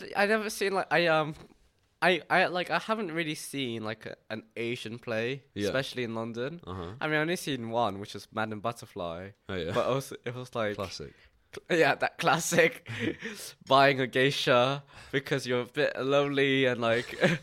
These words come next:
Speaker 1: <laughs> somehow the war happens and, like, crazy stuff happens. <laughs> Yeah.
Speaker 2: Um, but, yeah, so, and that was important for you?
Speaker 1: Yeah, I mean, like, it felt crazy. I mean, like, seeing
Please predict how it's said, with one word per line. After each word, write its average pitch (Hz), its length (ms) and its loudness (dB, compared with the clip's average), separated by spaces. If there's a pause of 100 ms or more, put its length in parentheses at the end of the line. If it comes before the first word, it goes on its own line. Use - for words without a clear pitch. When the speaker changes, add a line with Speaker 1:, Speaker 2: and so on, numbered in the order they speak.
(120)
Speaker 1:
<laughs> - 120 -20
somehow 156 640 4
the 143 140 0
war 156 280 4
happens 143 540 -4
and, 117 140 -2
like, 120 440 -4 (720)
crazy 202 400 2
stuff 196 280 -2
happens. 185 540 -6
<laughs> - 60 -20 (480)
Yeah. 185 400 4 (840)
Speaker 2:
Um, 104 320 -2 (760)
but, 123 260 -2
yeah, 104 280 2 (200)
so, 107 340 -2 (300)
and 110 140 -4
that 110 80 -2
was 104 140 -4
important 98 400 -4
for - 80 -16
you? 82 180 -10 (640)
Speaker 1:
Yeah, 208 400 4
I - 20 2
mean, 139 220 -4
like, 135 400 -2 (800)
it 170 120 2
felt 185 340 0
crazy. 156 580 -2
I 95 60 -4
mean, 107 160 -6
like, 101 220 -6
seeing 104 480 -6